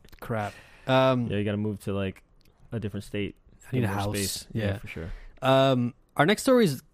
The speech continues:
Speaker 1: kinda interesting, actually. So Drive Club servers are shutting down in twenty twenty, and the game is gonna be delisted from P S N later this year, which is kinda scary, especially 'cause we've been talking about Google Stadia and the future of streaming games and owning things
Speaker 2: Owning,
Speaker 1: digitally.
Speaker 2: yeah.
Speaker 1: Yeah.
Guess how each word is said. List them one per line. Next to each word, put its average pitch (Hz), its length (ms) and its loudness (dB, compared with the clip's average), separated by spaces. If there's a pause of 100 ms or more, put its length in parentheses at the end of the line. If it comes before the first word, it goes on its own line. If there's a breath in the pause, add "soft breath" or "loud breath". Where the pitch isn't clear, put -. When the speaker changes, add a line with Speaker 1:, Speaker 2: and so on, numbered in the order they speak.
(160)
Speaker 1:
kinda 170 280 4
interesting, 135 400 0
actually. 110 300 -6
So 135 180 0
Drive 147 320 2
Club 147 240 0
servers 139 520 2
are 120 120 0
shutting 123 300 0
down 120 240 0
in 113 80 -2
twenty 120 240 -4
twenty, 139 420 0
and 120 160 -2
the 120 40 0
game 131 340 0
is 135 80 0
gonna 127 160 0
be 120 140 -2
delisted 120 500 -2
from 117 140 -6
P - 160 -4
S - 180 -6
N 113 160 -4
later 110 160 -2
this 110 220 -8
year, 117 320 -4 (320 soft breath)
which 147 180 2
is 156 80 2
kinda 185 380 4
scary, 131 580 2
especially 135 340 2
'cause 127 100 2
we've 120 100 -2
been 123 100 0
talking 120 320 0
about 107 240 0
Google 120 220 0
Stadia 110 560 0
and 107 120 -4
the 107 60 -6
future 113 340 -4
of 107 120 -4
streaming 151 380 2
games 131 340 2
and 107 100 -4
owning 120 360 0
things 113 220 0 (120)
Speaker 2:
Owning, 120 120 -2
Speaker 1:
digitally. 117 240 -2
Speaker 2:
yeah. 107 60 -4
Speaker 1:
Yeah. 113 220 0